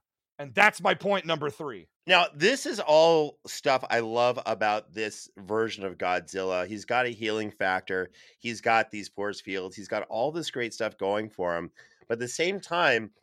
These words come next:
Speaker 2: in the series, his kryptonite, so to speak, was revealed. And that is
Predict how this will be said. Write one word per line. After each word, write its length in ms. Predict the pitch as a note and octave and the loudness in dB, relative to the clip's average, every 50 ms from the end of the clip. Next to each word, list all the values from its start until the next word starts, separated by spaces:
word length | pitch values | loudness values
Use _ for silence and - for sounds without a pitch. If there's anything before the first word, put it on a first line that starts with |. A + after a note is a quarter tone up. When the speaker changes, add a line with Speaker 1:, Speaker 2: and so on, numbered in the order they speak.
| _ _ _ _ _ _ - | _ _ _ _ _ _ -2
Speaker 2:
in 140 | C3+ D3+ F3 | 0 0 0
the 100 | E3+ D3+ | 0 -4
series, 480 | - - - D#3+ E3 D#3+ D3 B2 C3 - - _ | -6 -6 -6 -4 -4 -4 -4 -6 -10 -14 -20 _
his 280 | - - A#2+ D3 B2+ - | -16 -10 -8 -8 -8 -8
kryptonite, 680 | - - - G3 F#3+ - - B2 A2+ A2 G2 F#2+ - - | -10 -6 -4 -4 -4 -4 -6 -6 -4 -4 -4 -4 -6 -8
so 100 | - A2 | -10 -10
to 80 | G2+ | -10
speak, 300 | F#2 - - G#2+ G2 - | -12 -10 -10 -10 -8 -6
was 240 | G#2 G#2+ G#2+ G2+ - | -6 -6 -6 -6 -10
revealed. 300 | G2 E2+ G2+ G2 G2 F#2+ | -12 -8 -6 -6 -6 -6
And 120 | G2 G#2 | -6 -4
that 180 | A2 B2+ D#3 D#3 | -2 -2 -2 -2
is 280 | C3+ B2 A#2 G#2 - | -2 -4 -4 -6 -10